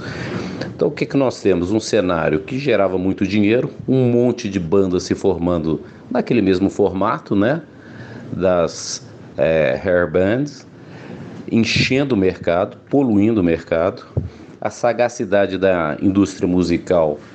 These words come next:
em que chupou toda a grana possível dentro daquele cenário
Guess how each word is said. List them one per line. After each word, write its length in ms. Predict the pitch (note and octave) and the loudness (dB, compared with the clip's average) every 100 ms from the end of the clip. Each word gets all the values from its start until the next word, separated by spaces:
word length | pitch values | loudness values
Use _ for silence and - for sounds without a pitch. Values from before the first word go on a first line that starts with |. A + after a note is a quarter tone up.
| - - - | -20 -20 -4
em 140 | F#2 F#2+ | 0 0
que 340 | - G2 F2+ | 2 2 4
chupou 920 | D#2+ - - - B2 B2 F#2+ F#2 D2+ - - - - - - - - | 2 -4 -6 0 -2 0 2 4 2 -6 -20 -20 -20 -20 -20 -20 -8
toda 400 | - D3 E3+ C3 | 0 2 2 2
a 40 | A#2+ | 0
grana 340 | G2 G#2 G2+ | 2 2 2
possível 960 | - A2 - - - B2+ C3 F#2 E2 D2 - - | 0 -2 -2 -4 0 2 4 4 2 0 -12 -18
dentro 360 | D2+ F#2+ G2 - | -2 0 0 0
daquele 380 | F2+ F2 F#2 E2+ | -2 0 0 0
cenário 560 | - G2+ F#2 G#2+ C3 | 0 2 2 2 0